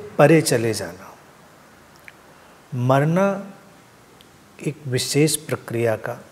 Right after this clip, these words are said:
मिट जाना होता है। यहाँ पर मरने का अर्थ लिप्तता से, attachment से दूर हो जाना, लेकिन यहाँ पे dying जो word,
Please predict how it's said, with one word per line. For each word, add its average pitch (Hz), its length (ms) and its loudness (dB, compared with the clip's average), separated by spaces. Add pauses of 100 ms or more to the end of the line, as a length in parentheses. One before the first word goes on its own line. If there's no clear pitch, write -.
(240)
मिट 143 300 0
जाना 98 340 -6
होता 87 380 -14
है। - 220 -16 (2250)
यहाँ 139 320 2
पर 214 200 4
मरने 147 380 0
का 147 140 -6
अर्थ 139 500 -6 (1040)
लिप्तता 135 760 0
से, - 260 -8 (280)
attachment 156 920 0
से - 280 -6 (460)
दूर 131 360 0
हो 98 140 -6
जाना, 104 280 -10
लेकिन 143 320 -2
यहाँ 165 160 0
पे 165 140 -2
dying 165 680 0
जो 135 220 -8 (160)
word, 123 360 0